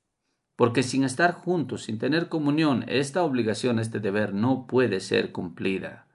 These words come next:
como se nos dice en el versículo veinticinco. El cristiano genuino, no el cristiano nominal,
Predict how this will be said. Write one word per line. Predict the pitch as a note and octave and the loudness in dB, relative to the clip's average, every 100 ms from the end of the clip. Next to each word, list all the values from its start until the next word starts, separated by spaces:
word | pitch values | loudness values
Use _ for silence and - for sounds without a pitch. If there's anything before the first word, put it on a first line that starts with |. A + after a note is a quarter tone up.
| _ _ _ _ | _ _ _ _
como | G#2 G#2 | -2 -2
se | - | -2
nos | G2+ A2+ | -4 -4
dice | G#2 G2+ | -6 -6
en | G2+ | -6
el | |
versículo | F#2 - - A#2 A2+ | -8 -10 -12 -10 -8
veinticinco. | - A2+ A2+ G2 A2+ - - _ _ _ _ _ _ _ _ _ _ | -8 -10 -10 -8 -10 -14 -20 _ _ _ _ _ _ _ _ _ _
El | - G#2+ | -2 0
cristiano | C3 C3 A#2 G#3 B3+ | 2 0 2 4 2
genuino, | - C3+ A#2+ C3+ C#3 F2+ - - _ | 2 0 2 4 4 2 -6 -16 _
no | F#2+ B2 A3 | 0 2 2
el | B3+ | 2
cristiano | A#3+ F#3 - G#2+ G#2 G2+ G2+ | -2 -8 -4 -2 -2 -2 -6
nominal, | F#2+ F#2+ F#2+ F#2 C3+ G2 - - | -4 -4 -4 0 4 4 2 -12